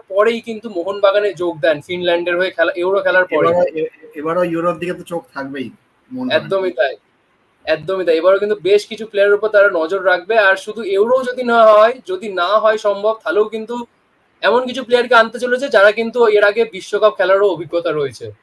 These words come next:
Speaker 1: রোহান দা।
Speaker 2: হাওয়াস কি টিডি থাকছে, কোয়েশ্চেন এসছে কি?
Speaker 1: হাবাস কি টিডি থাকছে, এটা স্নেহাশিসের প্রশ্ন। দেখো,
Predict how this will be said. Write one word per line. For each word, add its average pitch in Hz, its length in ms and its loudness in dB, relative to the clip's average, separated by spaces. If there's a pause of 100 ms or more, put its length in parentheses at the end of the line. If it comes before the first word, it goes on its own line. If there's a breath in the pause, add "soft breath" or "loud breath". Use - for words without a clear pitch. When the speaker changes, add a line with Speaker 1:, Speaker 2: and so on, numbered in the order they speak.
(220)
Speaker 1:
রোহান 135 260 -6
দা। 107 120 -14 (920)
Speaker 2:
হাওয়াস 147 400 -4
কি 190 100 -10
টিডি 170 300 -8
থাকছে, 175 320 -8
কোয়েশ্চেন 143 400 -10
এসছে 127 300 -10 (120)
কি? 131 120 -12 (2000)
Speaker 1:
হাবাস 147 460 -2
কি 196 160 -8
টিডি 175 300 -12
থাকছে, 135 460 -6 (240)
এটা 139 180 -10
স্নেহাশিসের 156 480 -2
প্রশ্ন। 220 520 -2 (680)
দেখো, 254 380 6